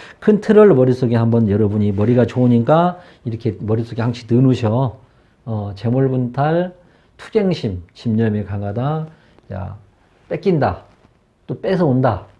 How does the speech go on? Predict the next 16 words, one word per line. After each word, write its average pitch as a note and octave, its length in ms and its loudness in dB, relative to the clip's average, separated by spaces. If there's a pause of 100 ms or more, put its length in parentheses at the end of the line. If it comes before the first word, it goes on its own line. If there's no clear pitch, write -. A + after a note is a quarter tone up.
(840)
뺏어오는 D3 480 2
획득력도 F#3 600 -2
있다. G2 400 -6 (200)
어, F#2+ 240 -12
프로, - 400 -2 (160)
프로급이다. A2 680 -4 (140)
프로, B2+ 300 -8 (360)
프로. C3 500 -4 (140)
어, F#2 260 -12
보통이 A#2+ 340 -2
아니다. G#2+ 540 -4 (240)
우리가 A#2+ 200 -2
보통 D#3 320 -2
얘기 B2+ 160 0
아니라고 A2+ 340 0
그러잖아요. G#2 640 -6